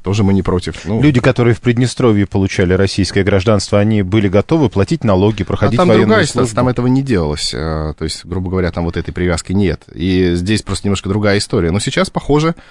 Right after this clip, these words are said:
Speaker 1: мы вполне можем, да, при-, этот вариант распространять и на, на украинскую территорию, потому что действительно ситуация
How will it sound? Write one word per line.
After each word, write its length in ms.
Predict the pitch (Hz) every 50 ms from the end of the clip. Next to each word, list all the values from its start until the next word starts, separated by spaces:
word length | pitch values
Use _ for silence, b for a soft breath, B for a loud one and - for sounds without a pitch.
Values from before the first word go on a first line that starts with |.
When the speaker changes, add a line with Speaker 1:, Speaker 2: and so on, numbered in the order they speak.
| b b b b b b -
Speaker 1:
мы 100 | 120 131
вполне 320 | - - 151 123 117 120
можем, 320 | 123 110 104 113 117 110 98
да, 180 | 92 95 98
при-, 240 | 98 - 98 98 92
этот 200 | 90 92 98 -
вариант 260 | 101 92 90 87 101
распространять 640 | 98 98 - - - - 92 87 85 82 92 - -
и 40 | 90
на, 1500 | 92 90 92 90 90 87 85 85 85 82 80 80 78 76 76 76 76 78 78 76 78 78 82 82 80 82 82 82 82 76
на 220 | 76 87 92 92
украинскую 500 | 90 - - 104 85 76 - - 76 73
территорию, 420 | - - 71 73 - 71 69 - -
потому 200 | - - 73 73
что 60 | 76
действительно 300 | 76 - 101 107 - 87
ситуация 360 | - - - 90 - - -